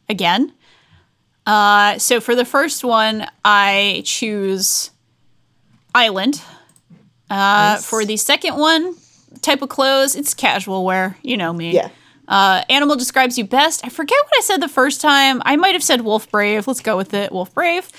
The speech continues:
Speaker 2: Yeah, you're pretty
Speaker 1: Uh,
Speaker 2: brave.
Speaker 1: choose a natural disaster. I think I picked storm just because it's, like,
Speaker 2: St-, very,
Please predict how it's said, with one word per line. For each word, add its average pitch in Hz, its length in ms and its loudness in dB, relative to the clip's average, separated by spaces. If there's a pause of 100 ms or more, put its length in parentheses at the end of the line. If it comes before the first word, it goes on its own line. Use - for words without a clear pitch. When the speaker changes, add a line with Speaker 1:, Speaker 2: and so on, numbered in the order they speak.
Speaker 2:
Yeah, 208 180 2
you're 233 140 4
pretty 226 160 4
Speaker 1:
Uh, 208 80 4
Speaker 2:
brave. 143 200 2
Speaker 1:
choose 381 280 -2
a 453 100 2
natural 330 300 0
disaster. 254 500 0
I 285 120 0
think 415 180 -4
I 508 140 4
picked 370 240 -2
storm 269 680 0
just 277 180 -4
because 240 240 -2
it's, 214 180 -2
like, 202 340 0 (340)
Speaker 2:
St-, 294 320 2
very, 403 300 4